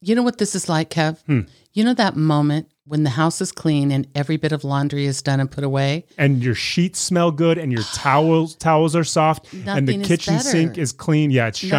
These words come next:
Speaker 2: shiny.
Speaker 1: is better. And there isn't one even dirty sock. Now, tonight, when you take your socks off, there will be.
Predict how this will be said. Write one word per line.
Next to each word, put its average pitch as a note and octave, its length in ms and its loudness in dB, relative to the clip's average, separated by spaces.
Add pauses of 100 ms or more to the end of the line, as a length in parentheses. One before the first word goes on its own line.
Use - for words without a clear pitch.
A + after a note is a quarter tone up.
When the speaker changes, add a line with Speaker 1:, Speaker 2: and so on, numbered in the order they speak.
(140)
Speaker 2:
shiny. D3+ 100 0
Speaker 1:
is A#3+ 140 -10
better. G#3+ 320 0 (260)
And F#3+ 160 2
there F#3+ 80 2
isn't A3 420 -2
one G#3+ 460 0 (140)
even G3 520 0
dirty E3 380 -2
sock. D3 380 -2
Now, D#3 140 2
tonight, A#3 420 0 (380)
when A#3 120 2
you A#3+ 80 4
take B3 180 0
your B3+ 100 -2
socks C4 340 -2
off, G3 160 2
there G#3 100 2
will A#3 140 2
be. D#3 180 -2